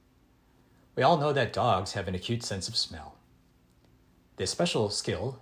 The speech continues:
is used in many things you might be familiar with, especially in police work, where dogs are used to hunt down fugitives or detect bombs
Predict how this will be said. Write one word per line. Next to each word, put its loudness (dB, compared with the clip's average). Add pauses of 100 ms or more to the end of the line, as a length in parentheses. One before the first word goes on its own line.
is -4
used 2
in 2
many 2
things -2
you -4
might -4
be -10
familiar -8
with, -12 (560)
especially 0
in -2
police 0
work, -14 (380)
where -8
dogs 4
are -2
used 0
to -2
hunt -2
down 0
fugitives 0 (200)
or -6
detect -4
bombs 2